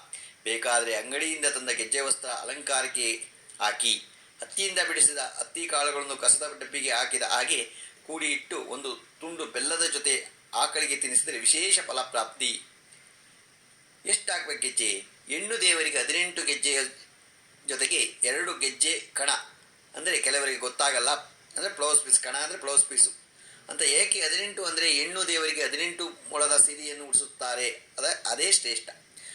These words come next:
ಇನ್ನು ಗಂಡು ದೇವರಿಗೆ ಪೂಜೆ ಮಾಡಿದಾಗ ಹದಿನಾರು ಗೆಜ್ಜೆ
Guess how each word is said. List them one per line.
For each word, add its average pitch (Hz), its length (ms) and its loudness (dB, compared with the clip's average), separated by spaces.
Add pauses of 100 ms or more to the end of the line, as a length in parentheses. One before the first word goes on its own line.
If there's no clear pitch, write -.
(220)
ಇನ್ನು 123 180 -8
ಗಂಡು 127 280 -4
ದೇವರಿಗೆ 135 320 -2
ಪೂಜೆ 117 340 -4
ಮಾಡಿದಾಗ 120 400 -2
ಹದಿನಾರು 151 560 2
ಗೆಜ್ಜೆ 120 500 0